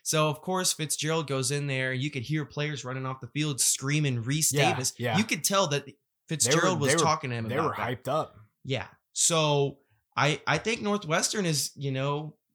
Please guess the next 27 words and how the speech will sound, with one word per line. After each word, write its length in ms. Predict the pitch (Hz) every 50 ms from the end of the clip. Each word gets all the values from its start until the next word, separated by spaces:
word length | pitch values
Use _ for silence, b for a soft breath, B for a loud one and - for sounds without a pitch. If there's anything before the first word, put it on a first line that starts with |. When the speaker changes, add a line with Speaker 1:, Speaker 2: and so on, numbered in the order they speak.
| _ _ _ _ _ _ _ _ 147 - _
Speaker 1:
who 160 | - 170 196 220
would 100 | 226 208
have 120 | 190 -
thought 240 | 185 175 180 175 151
going 220 | 165 170 170 165
into 160 | 170 160 151
this 240 | 131 139 156 151 -
year, 140 | 151 151 147
Northwestern 760 | 131 131 139 165 170 - 135 127 143 170 214 - - 180 156
in 100 | 139 123 120
a 40 |
New 120 | 117 117 117
Year's 320 | 113 110 110 110 107 -
Six, 240 | - 110 104 - -
Speaker 2:
And 100 | 131 127
hey, 100 | 165 208
Speaker 1:
maybe? 120 | 202 143
Speaker 2:
they're 180 | 123 139 180 202
another 320 | 175 143 151 175 208 196
team 280 | - - - 170 202 190
that 180 | 147 113 - -
c-, 60 | - -
plays 320 | - - 139 156 160 156
that 160 | 160 127 123 -
underdog 460 | 117 120 131 143 143 151 143 139 131
role 220 | 120 123 127 120 113
perfectly 800 | - - - - 131 127 - 113 104 - - 110 101 95 104 104